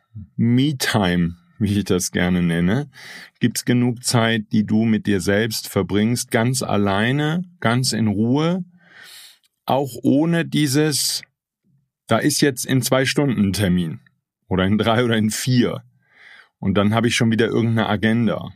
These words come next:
sondern so ein, ja, ich, ich würd fast schon sagen, ein offener Raum,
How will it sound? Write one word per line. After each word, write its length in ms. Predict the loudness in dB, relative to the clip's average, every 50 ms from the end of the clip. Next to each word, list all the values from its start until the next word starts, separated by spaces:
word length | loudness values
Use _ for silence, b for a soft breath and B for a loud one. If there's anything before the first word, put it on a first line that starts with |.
| _ _ _
sondern 360 | -4 0 0 2 2 0 0
so 140 | 0 2 2
ein, 240 | 2 0 0 -2 B B B B B B B B B B B B _ _
ja, 360 | _ 0 2 2 2 0 0 -2
ich, 260 | -2 -4 -4 -4 -6 -8 -10 -8
ich 220 | -8 -8 -6 -4
würd 220 | -4 -4 -4 -4
fast 280 | -4 -2 -2 -2 -2 -2
schon 180 | 0 0 0 2
sagen, 380 | 2 2 2 0 0 0 -2
ein 140 | -2 -2 -4
offener 580 | -6 -2 -2 -2 -2 0 -2 0 0 0 0 0
Raum, 720 | 0 0 0 2 2 2 2 0 0 0 0 0 -2 -4